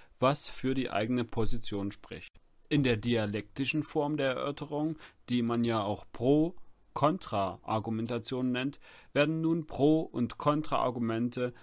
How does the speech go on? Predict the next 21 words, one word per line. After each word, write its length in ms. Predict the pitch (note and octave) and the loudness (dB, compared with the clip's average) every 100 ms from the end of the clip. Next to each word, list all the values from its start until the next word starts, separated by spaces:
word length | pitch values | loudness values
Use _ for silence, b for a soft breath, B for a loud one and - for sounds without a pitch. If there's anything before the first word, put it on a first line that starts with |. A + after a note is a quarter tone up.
| B - | B 0
abwechselnd 800 | B2 - C#3 C#3 - C3 A#2+ A2+ | 0 0 -4 -4 -2 -2 -2 2
dargestellt. 720 | A2 A#2 A#2 - E2+ E2 - b b b b _ _ _ _ _ | 2 2 -4 -8 -10 -12 -20 b b b b _ _ _ _ _
Dabei 680 | - G2+ A2 C#3+ D3+ F#3 A3 b b b | 2 4 4 2 2 0 -6 b b b
steigert 480 | - A#2+ A2 G#2+ - | -2 0 0 -2 -4
man 220 | G#2 G2+ | -4 -2
seine 400 | G2 G2 G2+ - | -2 -2 -2 -4
eigenen 440 | - C3 D#3+ E3+ E3 | -2 0 0 -2 -2
Argumente 680 | - C3 C#3 C3 C#3 - - | -4 -2 -2 -2 -4 -6 0
auch 340 | D#3 C#3+ - - b - | 4 4 2 -6 b -16
vom 340 | - A#2+ G2+ - | -2 0 0 -4
schwächsten 920 | - - A2+ A2 - - - C#3+ D3 b _ - | -10 -4 -2 -2 -2 -6 -2 -2 -2 b _ -6
hin 360 | B2 A2+ A#2+ - | 0 2 0 -4
zum 320 | - D3 C3 | -2 2 2
stärksten, 840 | C#3+ - C#3 C3+ C3 - - F#2 - _ _ B B | 0 0 2 4 2 -2 -2 -6 -12 _ _ B B
die 120 | B2+ B2 | 0 6
Gegenargumente 840 | F3 G3+ F#3+ E3+ E3+ D3 D3+ D3 | 4 4 -2 -2 0 0 -2 -2
aber 340 | - B2 B2 - b - | 0 0 -2 -4 b -8
vom 280 | B2 G2+ | -2 -2
stärksten 960 | - - - C3 F#3 - - - E3+ E3 _ _ _ | -4 -6 0 2 0 -4 -8 -6 -6 -8 _ _ _
zum 420 | - - D#3 D3+ D#3 | -6 0 2 2 -4
schwächsten. 920 | - - G#2+ - - - - F2 | -8 -4 -4 -2 -2 -2 -4 -12